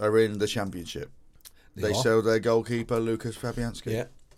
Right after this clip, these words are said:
Speaker 1: He's now at West Ham.
Speaker 2: Yeah, and, and he's done, done all right as well. Last couple
Speaker 1: He's,
Speaker 2: of games.
Speaker 1: he's doing all right,
Speaker 2: He's,
Speaker 1: yeah.
Speaker 2: he's made a lot of saves that could have been eight and nine nil against, um, Liverpool, easy. Um,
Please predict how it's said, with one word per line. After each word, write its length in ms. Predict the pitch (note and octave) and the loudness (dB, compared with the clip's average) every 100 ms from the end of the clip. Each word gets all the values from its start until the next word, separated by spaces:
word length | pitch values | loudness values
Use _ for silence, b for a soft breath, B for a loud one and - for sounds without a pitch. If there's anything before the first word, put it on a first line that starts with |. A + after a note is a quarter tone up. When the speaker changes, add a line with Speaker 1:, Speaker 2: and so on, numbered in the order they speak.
| - - - - - - | -20 -20 -20 -20 -20 -8
Speaker 1:
He's 220 | A#2+ A2+ | -2 -2
now 160 | G2+ G2+ | 0 0
at 60 | G2 | 0
West 260 | G2+ - | -2 -4
Ham. 180 | E2+ D#2+ - - - - - | -6 -8 -14 -20 -20 -12 0
Speaker 2:
Yeah, 220 | B2+ C3 - - | 2 2 -2 -2
and, 180 | C#3 C3+ | -2 0
and 240 | C3+ - - - | -4 -8 -20 -14
he's 120 | G#2+ | -10
done, 280 | - G2 G2+ - | -6 -6 -6 -8
done 160 | G2 F2+ | -8 -6
all 80 | |
right 180 | G2+ C#3+ | -6 -6
as 120 | A2 | -4
well. 200 | B2+ D3 - A2 | -4 -4 -6 -14
Last 140 | A#2+ | -8
couple 100 | A#2 | -4
Speaker 1:
He's, 100 | A#2 | -2
Speaker 2:
of 60 | A2 | 0
games. 140 | C3+ | 0
Speaker 1:
he's 100 | D3 | 0
doing 220 | - F3 | -2 0
all 100 | D#3+ | 0
right, 160 | D#3 E3+ | 0 0
Speaker 2:
He's, 140 | A#2 - | 0 0
Speaker 1:
yeah. 60 | |
Speaker 2:
he's 140 | - C3 | 0 2
made 160 | D#3 | 4
a 40 | D3 | 6
lot 200 | E3+ F3 | 6 6
of 80 | - | 4
saves 340 | F#3 E3 B2+ | 4 4 2
that 160 | C3+ - | -2 0
could 140 | D3 | 2
have 80 | C#3 | 4
been 340 | C#3+ C3+ C3+ - - | 6 4 0 -6 0
eight 160 | F3+ G3 | 4 6
and 140 | E3 D3+ | 6 4
nine 220 | C#3+ C3+ | 4 6
nil 120 | C3 | 6
against, 640 | B2+ B2+ B2 A#2+ - - - | 6 4 4 0 -4 -6 -8
um, 800 | A2 G#2+ G#2 G2+ G2+ G2 F#2+ F#2+ - - | -4 -2 -2 -4 -6 -6 -8 -10 -12 -6
Liverpool, 640 | A2+ A#2 B2 - A#2+ A#2 - | -2 0 -2 0 0 0 0
easy. 540 | C3 C3 A2+ B2 B2 B B B B B B B B B B B _ _ - - | 4 4 4 2 0 B B B B B B B B B B B _ _ -14 0
Um, 880 | B2 B2+ B2 A#2+ A#2+ A#2+ A#2 A#2 | 4 6 4 4 2 0 -2 -4